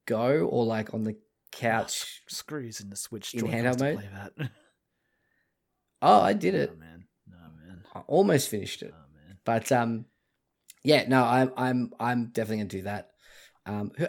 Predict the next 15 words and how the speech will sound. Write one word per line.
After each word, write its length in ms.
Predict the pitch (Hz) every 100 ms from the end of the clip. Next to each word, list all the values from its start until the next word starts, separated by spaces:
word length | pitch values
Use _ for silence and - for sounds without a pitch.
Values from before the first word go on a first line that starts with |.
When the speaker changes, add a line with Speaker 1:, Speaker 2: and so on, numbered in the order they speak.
| -
Speaker 1:
I 60 | 170
might 400 | 180 180 156 135
download 340 | 135 135 131
it 80 | 127
on 260 | 131 127 -
Xbox 520 | 123 - 123 120 -
just 240 | 113 -
because 580 | 101 98 101 117 - - 104
and 100 | 101
just 140 | -
be 60 | 50
like, 220 | - - _ _ _ _ _ _ _ _ _ _
"Huh? 160 | - 339 - - _ -
It's 160 | 135
there." 360 | 165 190 143